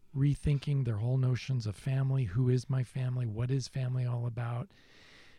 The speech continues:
Because th-, when the choice is, I can please my family and gain some sort of approval, or I can embrace the truth about myself and ultimately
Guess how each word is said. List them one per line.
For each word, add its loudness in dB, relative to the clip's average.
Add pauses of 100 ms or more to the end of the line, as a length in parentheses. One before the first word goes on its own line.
(160)
Because 0
th-, -6
when 4
the 2
choice 0
is, 0 (240)
I 0
can -2
please 0 (220)
my 2
family -2
and -4
gain -2
some -6
sort -4
of -4
approval, -2 (1300)
or 4
I 0
can -4
embrace 0
the -2
truth 0
about -2
myself -6 (100)
and -2 (120)
ultimately -4